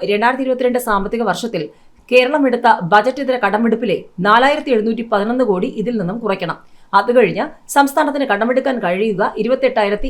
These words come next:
എണ്ണൂറ്റി എൺപത്തി ആറ് കോടി രൂപയാണ്. ഈ തുകയുടെ എഴുപത്തഞ്ച് ശതമാനമാണ് ആദ്യ ഒൻപത് മാസങ്ങളിൽ എടുക്കാൻ കഴിയുക, അതായത് ഇരുപത്തിയൊന്നായിരത്തി അറുന്നൂറ്റി അറുപത്തിനാല് കോടി. കേരളം ഈ സാമ്പത്തിക വർഷം എടുക്കാൻ അനുവദിക്കണമെന്ന് പറയുന്ന തുക പതിനയ്യായിരം കോടിയാണ്.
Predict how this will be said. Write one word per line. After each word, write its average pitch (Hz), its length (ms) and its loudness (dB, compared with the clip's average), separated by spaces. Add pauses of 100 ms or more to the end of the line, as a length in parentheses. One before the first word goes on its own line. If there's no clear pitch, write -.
(120)
എണ്ണൂറ്റി 233 340 -2
എൺപത്തി 208 320 -2
ആറ് 233 180 0
കോടി 190 220 -4
രൂപയാണ്. 175 360 -4 (500)
ഈ 339 40 4 (100)
തുകയുടെ 285 320 2 (100)
എഴുപത്തഞ്ച് 277 420 0
ശതമാനമാണ് 226 720 0 (160)
ആദ്യ 240 260 2
ഒൻപത് 220 320 0
മാസങ്ങളിൽ 208 480 -2
എടുക്കാൻ 175 320 -2
കഴിയുക, 151 300 -10 (220)
അതായത് 185 300 -2 (440)
ഇരുപത്തിയൊന്നായിരത്തി 254 800 0 (120)
അറുന്നൂറ്റി 226 420 -2
അറുപത്തിനാല് 180 580 -4
കോടി. 156 200 -8 (120)
കേരളം 220 360 2
ഈ 262 40 -4 (100)
സാമ്പത്തിക 262 500 0
വർഷം 262 320 -6
എടുക്കാൻ 226 260 -2 (220)
അനുവദിക്കണമെന്ന് 262 680 -2
പറയുന്ന 220 360 -4
തുക 220 140 -4 (560)
പതിനയ്യായിരം 254 640 2
കോടിയാണ്. 165 420 -6